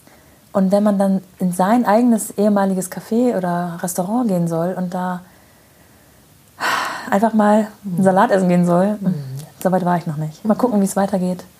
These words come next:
Speaker 2: Mhm.
Speaker 1: aber aktuell noch nicht.
Speaker 2: Nee, ist doch okay, aber das finde ich ein ehrliches Gefühl.
Speaker 1: Ja, ja.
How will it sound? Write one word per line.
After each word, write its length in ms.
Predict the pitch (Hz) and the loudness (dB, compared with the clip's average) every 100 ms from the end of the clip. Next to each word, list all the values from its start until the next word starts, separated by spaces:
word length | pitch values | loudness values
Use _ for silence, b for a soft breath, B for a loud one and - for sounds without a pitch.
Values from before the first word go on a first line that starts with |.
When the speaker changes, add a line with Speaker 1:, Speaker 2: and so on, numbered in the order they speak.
| B | B
Speaker 2:
Mhm. 260 | 190 185 180 | -8 -8 -6
Speaker 1:
aber 460 | 190 170 170 165 175 - | -4 -2 -2 -4 -8 -12
aktuell 360 | - 170 - 156 | -10 -8 -6 -8
noch 120 | 160 | -6
nicht. 300 | 160 170 - - - | -8 -10 -16 -20 -14
Speaker 2:
Nee, 280 | 247 196 185 | -8 -6 -8
ist 160 | - 190 | -12 -16
doch 100 | 180 | -12
okay, 280 | 226 277 202 | -8 -4 -2
aber 180 | 156 | 0
das 140 | 160 160 | 0 -2
finde 340 | - - 180 | -10 -8 -6
ich 60 | 156 | -4
ein 260 | 165 165 | -6 -6
ehrliches 680 | - 185 175 160 156 156 - - | 0 2 2 0 -2 -4 -12 -8
Gefühl. 580 | 220 - 190 180 135 - - _ - | -8 -4 0 2 0 -6 -14 _ -10
Speaker 1:
Ja, 60 | 196 | -8
ja. 160 | 185 | -8